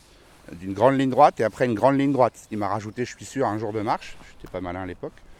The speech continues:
Et, euh, je pars avec mon, mes sacs, j'avais, j'avais trois sacs à dos, c'était pas malin.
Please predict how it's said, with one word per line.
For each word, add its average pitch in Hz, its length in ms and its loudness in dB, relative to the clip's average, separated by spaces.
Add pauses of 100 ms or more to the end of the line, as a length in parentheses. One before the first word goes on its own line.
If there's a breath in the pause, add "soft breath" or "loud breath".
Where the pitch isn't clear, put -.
(800 loud breath)
Et, 101 120 -2
euh, 90 280 -2
je 107 100 -2
pars 113 200 0
avec 151 160 -2
mon, 104 380 -6
mes 92 340 -6
sacs, 139 300 0
j'avais, 92 280 -8
j'avais 90 240 -12
trois - 160 -10
sacs - 240 -10
à 98 60 -4
dos, 107 180 -8 (800 soft breath)
c'était - 160 -18
pas 95 120 -8
malin. 92 260 -8